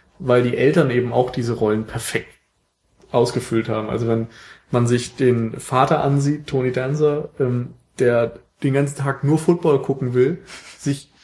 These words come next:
überhaupt nicht dafür interessiert, dass sein Sohn eine Freundin hat. Erst als er die dann sieht und ihr den ganzen Tag auf Arsch und Titten glotzen kann, irgendwie begeistert ist. Und die Mutter, die die ganze Zeit sagt, "Oh, du brauchst ja eine Ehefrau und bla und Enkel", und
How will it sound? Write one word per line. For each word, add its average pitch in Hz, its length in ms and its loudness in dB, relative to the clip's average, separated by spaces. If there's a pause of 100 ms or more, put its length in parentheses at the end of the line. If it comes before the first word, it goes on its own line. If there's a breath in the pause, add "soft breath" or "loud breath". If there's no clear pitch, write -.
(500 soft breath)
überhaupt 156 460 2
nicht 170 160 2
dafür 147 260 0
interessiert, 156 460 -4
dass 151 120 -4
sein 143 140 -2
Sohn 139 200 0
eine 143 80 -2
Freundin 160 460 2
hat. 180 300 -2
Erst 139 320 0
als 151 180 2
er 143 60 4
die 135 100 -2
dann 131 200 0
sieht 160 240 0
und 143 340 0
ihr 147 140 2
den 143 200 2
ganzen 143 280 -2
Tag 143 260 0
auf 135 280 -4
Arsch 139 220 -2
und 135 140 -4
Titten 175 280 -2
glotzen 120 360 -2
kann, 143 280 -2 (680 soft breath)
irgendwie 127 280 0
begeistert 123 500 0
ist. 151 240 -2
Und 135 180 -2
die 139 80 0
Mutter, 156 460 4
die 147 140 0
die 139 80 0
ganze 139 240 0
Zeit 127 100 2
sagt, 127 160 0
"Oh, 320 340 2
du 277 240 -6
brauchst 226 300 -2
ja 202 120 0
eine 170 360 0
Ehefrau 180 640 -2
und 151 180 0
bla 147 200 0
und 185 240 -2
Enkel", 208 460 0
und 151 280 -2